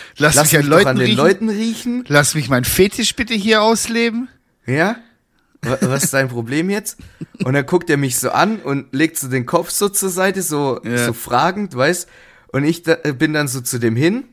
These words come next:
Speaker 2: hab schon meine Faust so
Speaker 1: Oha,
Speaker 2: ready.
Speaker 1: Alter.
Speaker 2: Nein, Spaß. Ich bin dann zu dem hin und hab so zu dem gesagt, so, „Ey,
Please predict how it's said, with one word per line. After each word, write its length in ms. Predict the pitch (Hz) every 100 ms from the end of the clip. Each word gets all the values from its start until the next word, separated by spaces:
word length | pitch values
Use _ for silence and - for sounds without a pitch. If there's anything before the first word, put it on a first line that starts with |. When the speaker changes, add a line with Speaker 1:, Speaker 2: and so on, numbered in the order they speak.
| _ _ _ _ _ _
Speaker 2:
hab 200 | 131 131
schon 340 | - 139 131 127
meine 240 | 127 123
Faust 500 | 123 156 165 196 -
so 320 | 214 214 220 202
Speaker 1:
Oha, 280 | 104 107 104
Speaker 2:
ready. 160 | 160 185
Speaker 1:
Alter. 300 | 107 92 95
Speaker 2:
Nein, 260 | 120 120 123
Spaß. 420 | - 107 120 156 190 -
Ich 100 | 101
bin 140 | 156
dann 140 | 147 226
zu 100 | -
dem 140 | 123
hin 300 | 117 160 175 190 - 214 -
und 120 | 131
hab 180 | 151 139
so 180 | -
zu 160 | 123 -
dem 120 | 123
gesagt, 320 | 117 120 139 -
so, 100 | 104
„Ey, 220 | 135